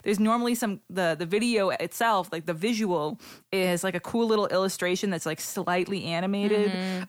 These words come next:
Speaker 1: Um, like, there's, like, it's just a room, but, like, you could see the fireplace, like, crackling a little bit and, like, some rain in the background and
Speaker 2: Mm-hmm,
Speaker 1: shit.
Speaker 2: mm-hmm,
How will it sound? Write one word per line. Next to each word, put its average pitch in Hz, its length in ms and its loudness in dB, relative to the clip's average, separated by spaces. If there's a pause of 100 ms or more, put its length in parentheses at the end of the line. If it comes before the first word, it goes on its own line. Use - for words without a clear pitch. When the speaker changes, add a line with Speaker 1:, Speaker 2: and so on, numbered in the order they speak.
Speaker 1:
Um, 160 380 2
like, 180 140 0
there's, 190 200 0
like, 180 160 0
it's 180 100 -6
just 214 160 -2
a 202 60 0
room, 190 360 0
but, 180 120 -2
like, 160 220 -2
you 185 80 -6
could 175 100 -2
see 185 120 -6
the 165 80 -6
fireplace, 165 540 -2
like, 170 120 -2
crackling 175 480 -2
a 165 40 -2
little 165 180 -2
bit 170 220 0
and, 160 100 -4
like, 139 120 -6
some 156 180 -6
rain 160 180 -4
in 165 60 -2
the 165 60 -2
background 165 420 0
and 165 100 0
Speaker 2:
Mm-hmm, - 40 -6
Speaker 1:
shit. 180 220 2
Speaker 2:
mm-hmm, 170 320 -2